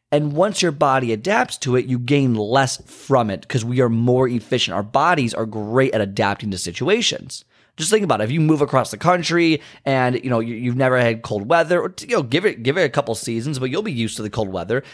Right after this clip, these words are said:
People in the Midwest, like me in the Chicago, right? Like,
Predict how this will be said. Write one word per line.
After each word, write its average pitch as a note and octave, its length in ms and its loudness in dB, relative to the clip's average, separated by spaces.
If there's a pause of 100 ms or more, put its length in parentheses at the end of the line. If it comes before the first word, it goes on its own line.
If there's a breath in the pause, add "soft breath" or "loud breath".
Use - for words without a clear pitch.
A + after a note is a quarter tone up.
People E3+ 280 0
in E3 60 0
the D3 80 2
Midwest, D3 600 2
like C3 200 0
me D#3 240 4
in B2+ 80 2
the B2 60 0
Chicago, D#3+ 500 2
right? A2+ 240 2
Like, B2+ 160 -2